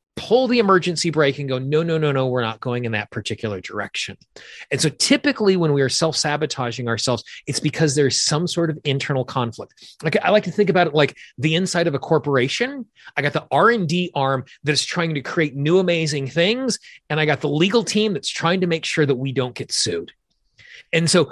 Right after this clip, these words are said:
both of them have the highest value of the corporation involved.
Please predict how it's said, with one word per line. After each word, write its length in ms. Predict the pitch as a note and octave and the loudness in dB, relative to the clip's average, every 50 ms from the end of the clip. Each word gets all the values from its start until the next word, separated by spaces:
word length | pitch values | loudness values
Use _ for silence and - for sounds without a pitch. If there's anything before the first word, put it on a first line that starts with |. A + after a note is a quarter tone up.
| C3 - | -6 -10
both 420 | B2+ A2+ - A#3 C4+ E4+ D#4+ - - | -6 2 4 6 8 8 6 6 2
of 220 | C#4+ A3 F3 C#3 | 0 0 0 -2
them 400 | D#3 C#3+ C3+ B2 A#2+ B2 C3 C#3 - _ - - - | -2 -2 0 -2 -4 -4 -6 -10 -12 _ -20 -14 -6
have 240 | - F3+ E3+ D3+ C3+ | -4 -4 -4 -2 -2
the 80 | D3 | -4
highest 680 | C3+ - - - - F3+ G3+ A#3+ B3 B3 - - - D3 | -4 -2 -4 0 0 2 2 2 2 0 0 -2 -2 -2
value 460 | D#3 C#3 D3 D#3 E3+ E3 D#3+ D3+ C#3+ | 0 0 2 0 0 0 0 0 -2
of 80 | A#2+ | -2
the 80 | A#2 B2+ | -4 -6
corporation 880 | - - - D3+ C#3+ - - C#3+ C3 B2+ B2 A#2+ - - - C#3+ B2 B2 | -6 -2 0 0 0 0 0 0 2 2 2 2 0 -4 -6 -6 -8 -8
involved. 1000 | B2 A#2+ A#2 A2 F#2+ F#2 - G2+ F2+ E2+ D#2+ - - - - - - - - - | -8 -8 -8 -8 -8 -8 -6 -4 -4 -2 -2 -4 -4 -6 -12 -18 -16 -14 -14 -14